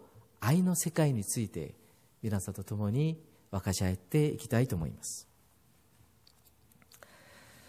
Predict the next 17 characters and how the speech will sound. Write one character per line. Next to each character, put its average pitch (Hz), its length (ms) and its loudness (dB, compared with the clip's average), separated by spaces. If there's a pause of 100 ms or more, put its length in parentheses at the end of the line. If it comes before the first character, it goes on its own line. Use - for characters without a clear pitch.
(440)
さ - 160 4
て、 131 240 4
え 110 440 0
ー、 110 60 -2
皆 196 180 8
さ 208 160 8
ん 156 100 6
は、 135 360 6 (220)
こ - 360 -2
う、 - 60 -20
神 226 320 2
様 226 300 8
に 160 220 2
祈 208 280 10
る 233 60 6
時 214 260 2
に、 85 220 -2